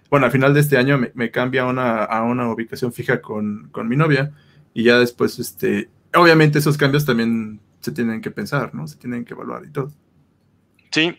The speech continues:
Speaker 2: eh, y, este, efectivamente, acá la pregunta sería, este, esa ubicación física, ¿cuáles serían tus nuevos requisitos? ¿O cuáles sería lo que estarías buscando para...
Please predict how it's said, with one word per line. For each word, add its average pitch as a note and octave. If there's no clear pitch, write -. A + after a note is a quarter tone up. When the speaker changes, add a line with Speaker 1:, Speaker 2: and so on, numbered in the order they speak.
Speaker 2:
eh, D3
y, F#3
este, C3
efectivamente, E3
acá C#3+
la C#3+
pregunta C#3+
sería, C#3+
este, A#2
esa C#3+
ubicación D3+
física, D#3
¿cuáles D#3+
serían C#3+
tus C#3+
nuevos C3
requisitos? B2
¿O -
cuáles D3
sería C#3+
lo C#3+
que C#3+
estarías B2+
buscando C#3+
para... A2